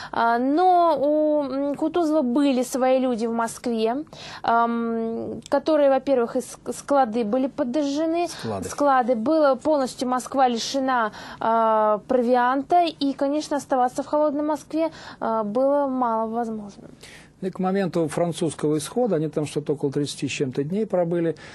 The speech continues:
Speaker 2: две трети Москвы уже сгорело. Ну, в общем, такая негостеприимная была. А, с-, гадают, куда же решил идти Наполеон, да? Но вообще так выглядит глупо сходить в Москву и потом зимой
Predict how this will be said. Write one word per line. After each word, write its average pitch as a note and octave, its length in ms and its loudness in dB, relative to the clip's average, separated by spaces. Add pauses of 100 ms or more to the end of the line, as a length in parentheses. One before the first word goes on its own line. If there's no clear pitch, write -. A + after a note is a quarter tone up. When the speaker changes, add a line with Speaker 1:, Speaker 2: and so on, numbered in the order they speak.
(160)
Speaker 2:
две E3+ 220 0
трети C#3+ 280 0
Москвы B2 380 -4
уже G#2+ 220 -4
сгорело. E3 800 0
Ну, C3 640 -10
в - 20 -8
общем, B2+ 300 -8
такая B2 260 -4
негостеприимная E3 840 -4
была. E3+ 320 0 (600)
А, D3+ 120 -2
с-, E3 520 -4
гадают, E3 680 2 (100)
куда E3 220 2
же F3+ 100 2
решил E3 340 0
идти D3+ 200 -2
Наполеон, C#3+ 560 2
да? C#3 160 0
Но D3 100 0
вообще D#3 240 0
так D3 180 0
выглядит C#3+ 360 0
глупо C3+ 420 0
сходить C#3+ 460 0
в - 20 -2
Москву F#3 440 0
и C3+ 160 2
потом C#3 380 0
зимой C#3+ 360 0